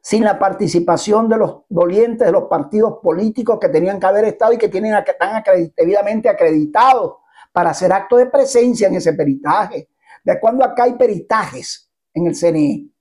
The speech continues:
Por amor a Dios. Hay auditorías, esa es la palabra, auditorías,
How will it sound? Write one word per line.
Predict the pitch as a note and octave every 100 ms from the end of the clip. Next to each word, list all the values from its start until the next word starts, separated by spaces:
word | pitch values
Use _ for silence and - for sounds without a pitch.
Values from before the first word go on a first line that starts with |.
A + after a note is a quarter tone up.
| _ _ _ -
Por | F3+
amor | D3+ D#3 D3+
a |
Dios. | C#3 C3+ - - - _ _ _ _ _ _ _ _ _ _ _ _ _ _ _ _ _ _ -
Hay | D3+
auditorías, | G3+ B3 C4 A#3+ G3 G#3+ F#3 B2 G#2+
esa | - F#3
es |
la | A#3 B3+
palabra, | G#3 F#3+ E3+ - -
auditorías, | A#3+ C4 C4 B3+ A3 G3 F#3+ E3 - _